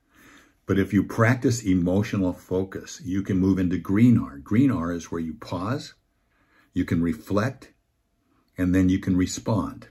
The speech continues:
And you can respond with gratitude. If you say, "What can I be grateful for in this situation?" you can respond with gratitude. Now, having a green R day means that you're intentional with the day. You know ahead of time, you know where you're going, you're proactive,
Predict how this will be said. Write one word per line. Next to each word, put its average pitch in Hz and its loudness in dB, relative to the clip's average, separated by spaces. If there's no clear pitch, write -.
And 95 2
you 98 0
can 107 2
respond 101 2
with 117 -2
gratitude. 120 -4
If - -8
you 87 -4
say, 90 -6
"What 92 -4
can 127 -4
I 123 0
be 110 2
grateful 110 0
for - -6
in 95 0
this 87 -6
situation?" 113 -4
you - -6
can - -8
respond 90 -4
with 87 -8
gratitude. 82 -8
Now, 95 -2
having 95 2
a 85 0
green 92 0
R 87 -4
day 117 0
means 101 6
that 85 -2
you're 82 -2
intentional 107 0
with 127 -2
the - -4
day. 131 -2
You 92 -4
know 78 -6
ahead 104 2
of 131 0
time, 135 -2
you 95 0
know 78 -6
where 87 0
you're 104 2
going, 110 0
you're 80 -2
proactive, - -2